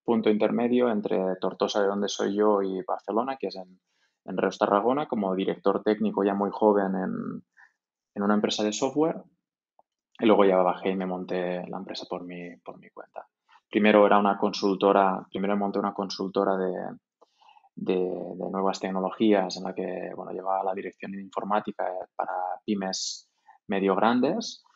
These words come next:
em, y proyectos de internet y, y, y es allí donde detecté la, la idea de OnJS Captive, ¿no? Eh, eh, me vendí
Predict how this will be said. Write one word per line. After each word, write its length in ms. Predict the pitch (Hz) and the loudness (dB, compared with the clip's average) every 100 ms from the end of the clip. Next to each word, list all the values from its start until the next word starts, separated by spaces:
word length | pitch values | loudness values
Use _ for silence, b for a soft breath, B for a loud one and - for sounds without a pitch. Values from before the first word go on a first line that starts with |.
| B B B B _ - | B B B B _ 0
em, 1400 | 113 110 107 104 101 98 98 95 95 95 92 92 92 95 - - | 4 6 6 6 4 0 -4 -4 -6 -6 -8 -8 -10 -14 -16 -12
y 100 | - | -8
proyectos 460 | - 92 95 101 - | 0 2 2 0 -2
de 40 | |
internet 460 | 98 104 113 131 143 _ - | -2 0 2 0 -2 _ 0
y, 1080 | 123 110 107 101 101 98 95 92 92 - - | 2 4 4 2 2 0 0 -2 -4 -8 -10
y, 560 | 113 95 92 92 92 101 | -8 -4 -4 -4 -6 -4
y 80 | - | -2
es 80 | 101 | 0
allí 180 | 98 101 | 2 2
donde 200 | 101 92 | 2 0
detecté 340 | 92 95 92 | 0 -2 -2
la, 220 | 92 90 - | 0 0 -2
la 120 | 90 | -4
idea 160 | 90 | -4
de 100 | 87 | -4
OnJS 300 | 90 90 85 | -6 -8 -10
Captive, 360 | - - - _ _ _ | -10 -12 -16 _ _ _
¿no? 240 | 101 - _ _ | -10 -10 _ _
Eh, 340 | - - - - _ _ _ _ _ - | -14 -14 -16 -18 _ _ _ _ _ -12
eh, 220 | 87 92 | -8 -6
me 160 | 104 95 | -4 -2
vendí 540 | 92 95 101 92 - | -2 2 4 2 -4